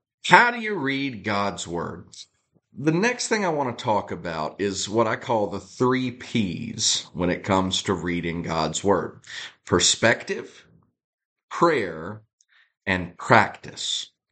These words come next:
Now, those are the three Ps. How do you read God's word well? It starts with perspective, prayer, and practice. Let's start out with the first, perspective.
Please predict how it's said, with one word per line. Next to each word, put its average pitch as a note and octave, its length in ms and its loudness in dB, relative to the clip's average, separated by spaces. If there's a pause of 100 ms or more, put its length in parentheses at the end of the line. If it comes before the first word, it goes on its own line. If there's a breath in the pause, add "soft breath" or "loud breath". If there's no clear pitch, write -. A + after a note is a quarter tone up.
(140)
Now, E2+ 120 -2
those F#2+ 260 2
are A2 40 2
the A#2 120 2
three C3 340 -2
Ps. F2 560 -6 (360)
How F#2+ 100 2
do G#2 60 2
you A#2 160 2
read B2+ 280 -2
God's B2+ 380 -2
word C3+ 320 -2
well? D3 480 -2 (260)
It - 140 -2
starts - 480 4
with G2 480 -6
perspective, G2+ 920 2 (340)
prayer, A2+ 720 4
and F2+ 180 -6
practice. - 560 0 (500 loud breath)
Let's E3+ 220 12
start E3+ 220 2
out C#3 180 -2
with G#2 120 -8
the F#2+ 60 -12
first, - 320 -10
perspective. - 560 0